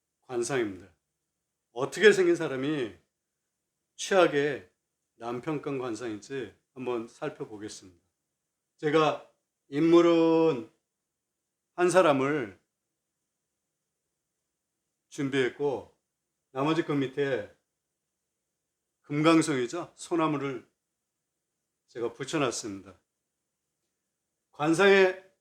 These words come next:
들어가기 전에 이 사진 한번 보십시오. 금강송입니다. 쭉 뻗어 있죠? 이 사진을 봤을 때 여러분들이 느끼는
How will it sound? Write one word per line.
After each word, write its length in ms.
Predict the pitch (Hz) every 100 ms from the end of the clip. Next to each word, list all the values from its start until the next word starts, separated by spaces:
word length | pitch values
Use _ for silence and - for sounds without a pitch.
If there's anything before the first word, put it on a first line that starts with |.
| _
들어가기 400 | 156 165 156 139
전에 540 | 139 135 160 120 92 _ _ _ _ _ _ _ _ _
이 280 | 143 175 190
사진 340 | 185 202 180 165
한번 240 | 139 123
보십시오. 540 | 113 110 - 147 120 _ _ _ _ _ -
금강송입니다. 920 | 135 143 151 147 127 110 110 131 - _ _ _ _ _ _ _ -
쭉 360 | 226 226 226 226
뻗어 240 | 214 196
있죠? 440 | 143 - 196 131 _ _ _ _ _ _ _ _ _ _ _ _ _ _ _ _ _ 143
이 160 | 180
사진을 340 | 196 208 220 202
봤을 340 | 160 151 160
때 440 | 170 175 120 98 -
여러분들이 560 | 127 156 170 165 165 156
느끼는 760 | 120 - 156 156 160 127 98